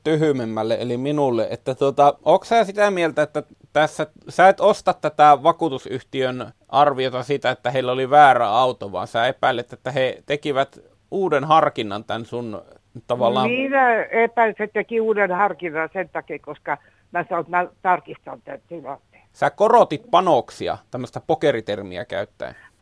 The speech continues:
Speaker 2: <laughs> Joo, näin voi sanoa, että, että en, en, en mä suostunut, koska mä tein herranen aika, että, että kun, jos mä maksan siitä niin monta kymmeniä tuhansia, niin tota,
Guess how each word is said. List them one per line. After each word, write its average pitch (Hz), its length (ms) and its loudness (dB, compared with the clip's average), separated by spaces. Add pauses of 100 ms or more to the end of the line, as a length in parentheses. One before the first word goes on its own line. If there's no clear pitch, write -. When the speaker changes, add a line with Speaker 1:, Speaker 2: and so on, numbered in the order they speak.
Speaker 2:
<laughs> - 1040 -2
Joo, 311 340 6
näin 285 340 2
voi 247 260 2
sanoa, 214 440 0
että, 175 280 -6 (320)
että 220 260 -6 (180)
en, 220 300 -2
en, 208 320 -4
en 196 180 -8
mä 208 380 2
suostunut, 190 600 -6
koska 175 260 -10
mä 175 280 -6
tein 180 260 -4
herranen 180 540 -6
aika, 202 340 -2
että, 160 240 -14 (260)
että 175 280 -6
kun, 175 340 -16
jos 160 180 -14
mä 196 140 -6
maksan 196 460 -4
siitä 175 240 -14
niin 233 160 -10
monta 185 300 -10
kymmeniä 185 600 -10
tuhansia, 151 640 -10 (260)
niin 180 320 -12
tota, 156 440 -6